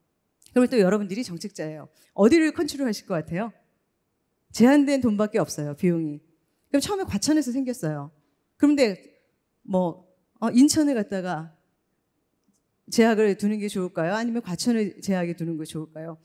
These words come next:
처음에 정책자라면 소스 지역 컨트롤을 하지 않을까요? 그쵸? 처음 환자가 발생한.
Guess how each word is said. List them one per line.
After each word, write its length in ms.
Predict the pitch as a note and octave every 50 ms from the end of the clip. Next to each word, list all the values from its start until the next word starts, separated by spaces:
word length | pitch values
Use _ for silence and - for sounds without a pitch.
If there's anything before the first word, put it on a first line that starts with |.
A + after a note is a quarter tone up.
| _ _ _ _
처음에 400 | - - - F#4 F#4+ F#4 F4+ F#4
정책자라면 840 | F4+ - G#3+ G#3+ - C#4 A#3 - A3+ G3+ F#3 F3 G3 B3+ D#4 F4 F4 - _ _
소스 380 | - - F4+ G#4 G#4+ - G#4+ G#4
지역 180 | - F4 E4+
컨트롤을 460 | - F#4+ F4+ - - D4 C#4 C4+ C#4+
하지 140 | D4 C4+ D4+
않을까요? 520 | B3+ F#3 E3+ D#3+ E3 D#3 D3+ E3 A3 C#4+ - _ _ _ _ _ _ _ _ _
그쵸? 320 | _ A3 - - C#4 D#4 D4+
처음 280 | - - D#4+ D#4 D#4
환자가 280 | E4 E4+ D4 D4 B3+ A#3+
발생한. 500 | F#3 E3 D#3 D#3+ E3+ D#3+ E3 G3+ B3+